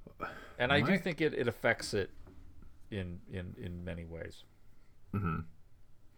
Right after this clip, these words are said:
Speaker 2: My thoughts on it was that it, perhaps it was intentional for the filmmakers. One, because it hits home that it's, you know,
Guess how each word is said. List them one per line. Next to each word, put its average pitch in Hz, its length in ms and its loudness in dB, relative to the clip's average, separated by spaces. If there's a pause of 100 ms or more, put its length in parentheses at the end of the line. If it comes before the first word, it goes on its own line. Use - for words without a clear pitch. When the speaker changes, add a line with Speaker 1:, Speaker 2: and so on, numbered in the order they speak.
(1040)
Speaker 2:
My 143 280 10
thoughts 202 360 12
on 160 180 12
it 147 60 12
was 127 200 12
that 120 140 12 (160)
it, - 160 4
perhaps 127 400 12
it 120 100 12
was 98 260 8
intentional 123 540 8
for 143 120 2
the 147 120 6
filmmakers. 147 600 4 (100)
One, 107 640 10 (760)
because 110 300 8
it 113 120 6
hits 131 280 6
home 113 500 8
that 101 200 6
it's, - 480 6
you 104 100 0
know, 87 240 4